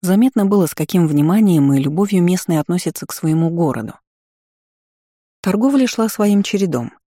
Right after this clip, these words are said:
Зазывалы пытались заманить народ пышными фразами и щедрыми предложениями. По своим делам спешили прохожие, а я была начеку, чтобы снова не оказаться на пути у повозки. Сегодня я решила прогуляться не той дорогой, которой ходила вчера,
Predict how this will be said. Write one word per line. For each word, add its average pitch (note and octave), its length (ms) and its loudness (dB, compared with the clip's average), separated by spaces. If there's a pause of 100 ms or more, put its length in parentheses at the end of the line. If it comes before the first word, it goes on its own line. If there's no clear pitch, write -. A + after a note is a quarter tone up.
(400)
Зазывалы A3+ 520 0
пытались F#3 460 0
заманить E3+ 400 2
народ E3 340 0
пышными D3+ 400 -2
фразами D3+ 540 -2
и C#3 40 0
щедрыми C#3+ 440 0
предложениями. C#3 960 -2 (260)
По - 80 -6
своим F#3+ 300 2
делам F#3 300 2
спешили D3 400 -4
прохожие, C#3+ 680 -6 (280)
а - 40 -4
я G3 160 0
была F#3 240 2
начеку, F3+ 500 -2
чтобы D#3 320 -4
снова F3 360 0
не G#3+ 160 2
оказаться D3+ 560 -2
на F3 120 0
пути C#3 260 -4
у C3+ 80 -2
повозки. - 540 -8 (1120)
Сегодня C4+ 440 0
я G3 60 2
решила A#3 320 0
прогуляться F#3+ 580 -2
не F#3 140 2
той A3 180 0
дорогой, C#3 360 0
которой C#3 340 -2
ходила C#3 360 -2
вчера, D#3 380 -4